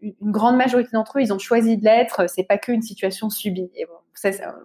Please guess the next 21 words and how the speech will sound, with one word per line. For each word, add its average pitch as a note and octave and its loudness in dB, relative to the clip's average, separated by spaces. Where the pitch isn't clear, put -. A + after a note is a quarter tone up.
on F3 -6
se F#3 -14
re-, F3 -2
faut F#3+ -8
se - -6
replacer G3+ 0
dans G3 0
le F#3 0
contexte G3 0
de F#3+ 2
deux F#3 2
mille F#3 2
seize. G#3 4
De E3+ 4
deux F3 -6
mille F3+ -2
seize, A#3 2
euh, E3+ 2
c'était - -4
pas, A3 4
euh, F3+ 4